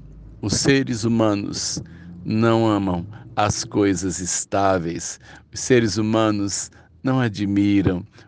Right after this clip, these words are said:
os vencedores. Os seres humanos gostam de que aquilo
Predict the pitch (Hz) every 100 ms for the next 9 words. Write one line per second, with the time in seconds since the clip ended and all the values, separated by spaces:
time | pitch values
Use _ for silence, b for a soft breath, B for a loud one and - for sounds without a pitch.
0 | - 95 78 95 87 - 87 82 95 95
1 | 85 87 - - - B B B - 110
2 | - 95 95 98 95 92 92 90 - -
3 | - 92 87 - - - 82 - B B
4 | B B - 92 - 101 98 92 95 -
5 | - - - - 107 - 139 135 107 92